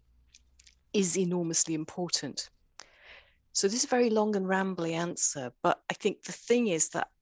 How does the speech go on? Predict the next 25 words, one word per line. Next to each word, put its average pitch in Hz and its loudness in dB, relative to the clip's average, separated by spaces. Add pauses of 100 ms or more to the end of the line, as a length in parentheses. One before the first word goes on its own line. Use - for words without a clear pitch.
early 196 6
on 208 6
I 160 -2
realised 151 -4 (540)
understanding 175 0
the 165 -10
process - -2
of - -16
dying 151 -10 (300)
brings 160 -4
people 147 -8 (440)
comfort, - -10 (220)
and 156 0
it - -4
helps - 2
them 165 -4
to - -2
start - 0
to - -4
prepare 160 -6
and 147 -6
to 165 -2
have 165 -4
the 180 -16
conversations 156 -2